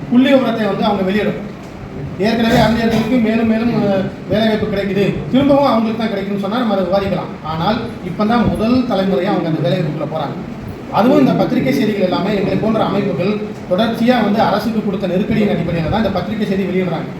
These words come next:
ஏன்னா அருந்ததியருக்கு வந்து இடஒதுக்கீடின் அடிப்படையில எங்கெங்க வேலைவாய்ப்பு கால்ஃபர் பண்றாங்கங்கிறத தெரியாமலே வச்சிருந்தாங்க. பத்திரிகை செய்தியில நீங்க வெளியிடணும்னு சொல்லி நாங்கள் போராட்டம் நடத்தியதனுடைய விளைவாகத்தான் இன்னைக்கு பத்திரிகை செய்திகள் வருது.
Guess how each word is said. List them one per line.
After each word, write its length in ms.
ஏன்னா 140
அருந்ததியருக்கு 540
வந்து 160
இடஒதுக்கீடின் 560
அடிப்படையில 380
எங்கெங்க 360
வேலைவாய்ப்பு 380
கால்ஃபர் 360
பண்றாங்கங்கிறத 600
தெரியாமலே 440
வச்சிருந்தாங்க. 440
பத்திரிகை 380
செய்தியில 320
நீங்க 160
வெளியிடணும்னு 500
சொல்லி 180
நாங்கள் 360
போராட்டம் 380
நடத்தியதனுடைய 480
விளைவாகத்தான் 480
இன்னைக்கு 220
பத்திரிகை 260
செய்திகள் 380
வருது. 200